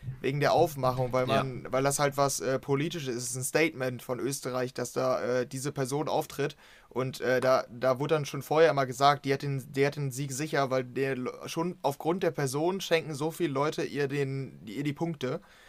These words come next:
Speaker 1: Und, äh, das finde ich halt irgendwie immer ein bisschen, also das ist so das, was ich ein bisschen schade finde. Das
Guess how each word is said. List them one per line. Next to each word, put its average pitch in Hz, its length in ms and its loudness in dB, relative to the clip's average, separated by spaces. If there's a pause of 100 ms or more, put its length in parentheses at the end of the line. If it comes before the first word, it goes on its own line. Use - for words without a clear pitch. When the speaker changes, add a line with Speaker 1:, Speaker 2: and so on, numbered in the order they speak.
(140)
Speaker 1:
Und, 131 340 -2
äh, 127 360 4
das 135 280 -2
finde 165 180 2
ich 151 60 0
halt 143 100 2
irgendwie 147 180 -4
immer 151 160 2
ein 151 60 0
bisschen, 139 580 -2
also 131 380 2 (240)
das 143 160 2
ist - 20 -2
so 175 100 2
das, 160 240 2
was 147 140 -2
ich 139 160 -10
ein 156 80 -6
bisschen 143 400 -4 (140)
schade 139 400 4
finde. 135 240 -4
Das 135 260 -4